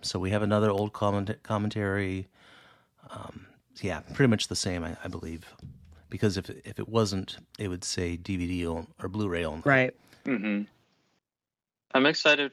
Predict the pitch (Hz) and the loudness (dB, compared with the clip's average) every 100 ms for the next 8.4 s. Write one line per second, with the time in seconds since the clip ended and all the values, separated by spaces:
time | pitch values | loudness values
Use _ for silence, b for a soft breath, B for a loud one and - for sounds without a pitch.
0 | - - 156 160 123 123 - - 113 117 | -8 -6 -4 -2 -2 -2 -4 -6 -6 -4
1 | 113 101 95 104 98 - 107 104 95 - | -4 -4 -2 -2 -2 -4 -2 0 0 -2
2 | - 78 104 95 - 107 107 107 104 101 | -10 -6 -6 -6 -4 0 0 2 2 2
3 | 101 98 110 113 110 110 98 95 90 - | -2 -2 0 0 -2 0 0 0 0 0
4 | 120 180 220 - - - 110 113 - 117 | 0 2 0 -2 0 6 8 8 6 4
5 | 113 113 180 160 151 123 117 117 107 107 | 6 10 10 8 4 2 4 4 4 2
6 | 113 117 98 90 90 208 180 - - 165 | -2 -2 -4 -6 0 4 4 2 -4 -6
7 | 202 196 226 226 208 196 160 160 180 - | -4 -2 -2 0 2 2 0 -4 -6 -4
8 | 202 208 220 | 0 2 4